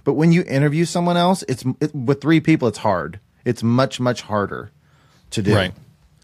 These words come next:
Speaker 2: And it, it really depends on the individual, 'cause some people, great storytellers, you give 'em a little bit and they just run with it, right? Other people, you gotta keep feeding 'em the whole time. Um,
Speaker 1: Mm-hmm.
Speaker 2: just, you know, keep leading 'em. Um, and then, like, two people trying to do that or whatever,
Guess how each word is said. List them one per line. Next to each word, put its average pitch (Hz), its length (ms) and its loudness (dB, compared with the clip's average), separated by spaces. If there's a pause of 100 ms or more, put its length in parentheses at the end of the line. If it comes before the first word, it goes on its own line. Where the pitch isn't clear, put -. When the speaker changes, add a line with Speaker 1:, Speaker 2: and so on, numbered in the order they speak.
(260)
Speaker 2:
And 151 100 4
it, 170 100 0
it 156 120 4
really 156 160 6
depends 120 320 0
on 95 100 0
the 80 80 -4
individual, 90 460 -6
'cause 110 160 -2
some 123 160 0
people, 120 400 -2
great 104 180 -2
storytellers, 95 800 -2 (480)
you 98 120 -6
give 104 220 0
'em 104 80 2
a 101 60 2
little 98 200 0
bit 98 400 -2
and 95 160 -2
they 95 120 0
just 90 500 -4 (500)
run 95 240 0
with - 200 -8
it, - 100 -8
right? 92 240 0 (400)
Other 117 180 2
people, 110 280 0
you 95 80 -2
gotta 95 180 0
keep 101 220 -4
feeding 85 340 -4
'em 82 140 -6
the 85 80 -6
whole 90 160 -4
time. 82 420 -4 (180)
Um, 120 100 2 (180)
Speaker 1:
Mm-hmm. 98 80 -4
Speaker 2:
just, 90 160 -8 (220)
you 98 100 -2
know, - 60 -2
keep 123 220 -2
leading 98 260 -2
'em. 85 120 -8 (480)
Um, 92 360 0
and 110 160 4
then, 107 160 2
like, 95 180 -4
two 139 140 2
people 123 260 0
trying 107 220 0
to 92 60 -2
do 120 220 2
that 110 320 4
or 98 80 0
whatever, 101 600 0